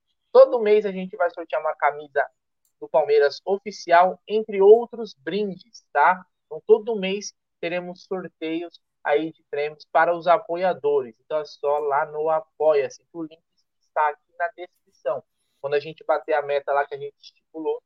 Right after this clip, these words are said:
esse dinheiro também vai ser usado pra algo, em breve vocês vão ficar sabendo aí,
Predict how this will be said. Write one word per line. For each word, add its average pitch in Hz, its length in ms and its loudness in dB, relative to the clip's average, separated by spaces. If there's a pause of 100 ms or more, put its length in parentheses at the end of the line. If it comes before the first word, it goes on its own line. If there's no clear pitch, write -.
(400)
esse 214 260 2
dinheiro 190 380 -6
também 180 260 -6
vai 185 140 -4
ser 202 140 -6
usado 180 720 2 (340)
pra 151 260 4
algo, 175 320 2 (840)
em 165 160 -14
breve 156 380 4
vocês 156 300 -12
vão 147 120 -8
ficar 139 220 -2
sabendo 131 440 -8
aí, 123 160 -10